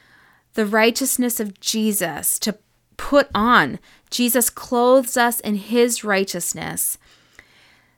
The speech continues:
Since we've been covered in the new self, the image of Christ,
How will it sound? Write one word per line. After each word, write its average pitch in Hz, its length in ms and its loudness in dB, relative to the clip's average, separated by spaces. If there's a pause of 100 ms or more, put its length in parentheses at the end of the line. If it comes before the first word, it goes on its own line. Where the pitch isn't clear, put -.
Since 415 560 2
we've 339 100 4
been 269 220 2
covered 302 500 4
in 226 160 2
the 226 80 4
new 254 320 6
self, 147 720 -2 (1080)
the 208 320 -2
image 269 320 4
of 269 160 -4
Christ, 180 640 0